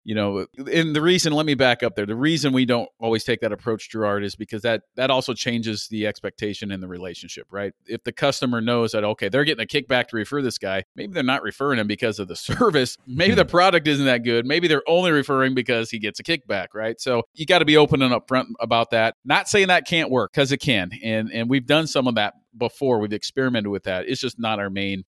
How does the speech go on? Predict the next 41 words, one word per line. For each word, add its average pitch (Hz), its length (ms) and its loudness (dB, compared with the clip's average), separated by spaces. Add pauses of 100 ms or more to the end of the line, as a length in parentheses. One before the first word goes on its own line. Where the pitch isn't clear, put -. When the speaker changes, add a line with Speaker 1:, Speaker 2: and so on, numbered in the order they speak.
Speaker 1:
main 123 200 0
way 110 160 2
of 95 100 -4
doing 110 240 0
it. 85 220 -8
But 104 240 0
to - 100 -4
open 190 240 4
the 151 80 4
conversation 147 640 2
initially 113 560 0
is, 101 220 0 (120)
is, 127 120 -10
"Hey, 165 380 0
you 135 120 -2
know, 127 80 2
you 135 240 0
wanna 190 160 2
take 160 240 0
care, 131 280 2
hey, 135 260 2
Mister, 143 500 0 (160)
you 117 140 -4
know, 104 140 -2
X 147 220 -2
Y 135 200 4
Z 123 300 0
company, 117 480 -2 (200)
you 123 160 0
wanna 135 160 2
take 127 220 -2
care 123 180 0
of 104 80 -4
your 113 160 -2
customer. 104 640 -4
We 123 100 -2
wanna 127 220 0
take 117 180 -4
care 113 160 -4
of 101 80 -6
ours. 98 400 -2